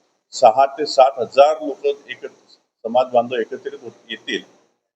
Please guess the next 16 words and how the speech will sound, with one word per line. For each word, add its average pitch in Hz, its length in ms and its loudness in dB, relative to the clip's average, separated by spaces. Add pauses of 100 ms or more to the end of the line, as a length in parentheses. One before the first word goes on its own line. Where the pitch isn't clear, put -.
(160)
संपूर्ण 156 680 -4
समाज 139 420 2
हा 135 460 0 (180)
वर्षातून 139 520 -2 (180)
एक 160 240 0
दिवशी 147 600 -12 (100)
एकदा 139 640 2
एका 139 220 2
ठिकाणी 143 460 -2
जो 135 180 -6
एकत्रित 143 520 -10
होतो, 147 360 0 (100)
तो - 400 -2
आहे 131 200 2
परशुराम 131 580 -2
जन्मोत्सव. 110 560 -4